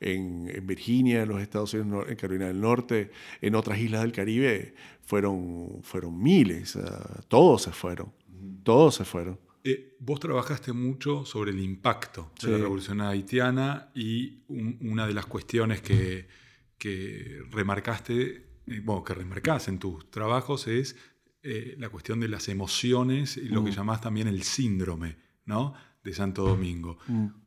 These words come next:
Speaker 2: ¿Cómo se puede evaluar este impacto a nivel, bueno, tanto en
Speaker 1: Claro.
Speaker 2: Hispanoamérica como en Estados Unidos o, eh, incluso en, en Europa?
Speaker 1: Eh, yo lo vería, eh, hay, hay distintos,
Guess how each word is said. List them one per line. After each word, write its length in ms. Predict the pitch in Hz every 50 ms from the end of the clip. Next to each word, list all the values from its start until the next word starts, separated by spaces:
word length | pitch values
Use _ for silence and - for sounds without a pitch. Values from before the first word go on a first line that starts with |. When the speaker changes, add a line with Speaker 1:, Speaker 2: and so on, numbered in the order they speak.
| _ -
Speaker 2:
¿Cómo 280 | - 156 160 170 151
se 100 | - -
puede 220 | 107 - 110 110 107
evaluar 340 | 104 101 98 98 98 92
este 460 | 95 87 - - - 98 95 101 - -
impacto 880 | 135 107 95 95 - - 117 117 113 - - - - 123 127 - - 139
a 80 | 110
nivel, 640 | 101 98 98 101 104 104 104 104 101 95 95 98 -
bueno, 320 | 123 117 98 92 90 92 -
tanto 220 | - 113 117 110 113
en 120 | 107 104
Speaker 1:
Claro. 180 | - 113 113 120
Speaker 2:
Hispanoamérica 500 | 104 117 131 143 147 147 147 143 127 104
como 200 | 101 104 101 98
en 80 | 98
Estados 340 | 92 98 113 110 104 - -
Unidos 460 | 104 104 110 123 135 135 123 113 -
o, 340 | 104 95 92 90 101 113 117
eh, 180 | 110 110 117 117
incluso 420 | 104 95 - 101 95 - - 104
en, 60 | 92 90 107 120
en 320 | 113 101 95 98 107 120 113
Europa? 300 | 107 104 101 95 90 120
Speaker 1:
Eh, 380 | 123 117 110 110 - - - - -
yo 520 | - 180 160 160 160 - - 147 143 160
lo 120 | 196 214
vería, 360 | 190 160 156 165 190 202 208 - -
eh, 460 | 151 117 113 110 104 107 107 117 - -
hay, 160 | 120 117 -
hay 300 | - 120 123 131 143 156 -
distintos, 1080 | 156 143 151 139 - - 139 131 127 127 135 131 131 127 - - - - - - -